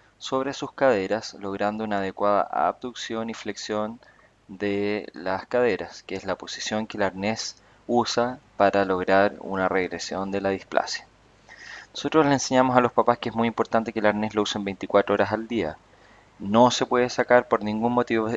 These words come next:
excepto para el baño. Muy importante enfatizarles que el bebé puede estar en decúbito dorsal o en decúbito prono, pero no puede estar en coches o en espacios restringidos que les junten sus extremidades inferiores.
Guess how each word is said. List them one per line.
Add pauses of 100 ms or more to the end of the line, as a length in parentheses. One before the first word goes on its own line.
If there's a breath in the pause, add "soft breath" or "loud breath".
excepto
para
el
baño. (640 loud breath)
Muy
importante
enfatizarles
que
el
bebé
puede
estar
en
decúbito
dorsal
o
en
decúbito
prono, (420 soft breath)
pero
no
puede
estar
en
coches (100)
o
en
espacios
restringidos
que
les
junten
sus
extremidades
inferiores.